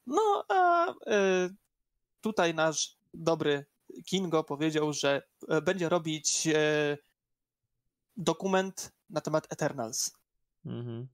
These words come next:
Speaker 1: Ja tylko wtedy stwierdziłem, tak, to jest to, czego nie chcę w jakiś sposób, ale tego potrzebuję.
Speaker 2: <laughs>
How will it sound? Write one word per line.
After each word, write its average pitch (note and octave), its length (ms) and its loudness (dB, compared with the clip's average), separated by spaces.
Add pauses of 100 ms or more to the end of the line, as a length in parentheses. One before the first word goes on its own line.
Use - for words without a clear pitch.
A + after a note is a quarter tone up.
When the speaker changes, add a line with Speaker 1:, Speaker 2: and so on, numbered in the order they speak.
Speaker 1:
Ja F3+ 200 2
tylko G3 280 0
wtedy F3 280 0
stwierdziłem, E3+ 480 0
tak, - 500 0 (280)
to F#3 120 4
jest F#3 300 2
to, G#3+ 180 4
czego F3+ 300 0
nie F#3+ 280 0
chcę - 460 0 (200)
w E3 60 -2
jakiś F3+ 260 2
sposób, G3 360 0
ale F3+ 160 4
tego G3+ 220 2
potrzebuję. G3 720 2
Speaker 2:
<laughs> - 100 -6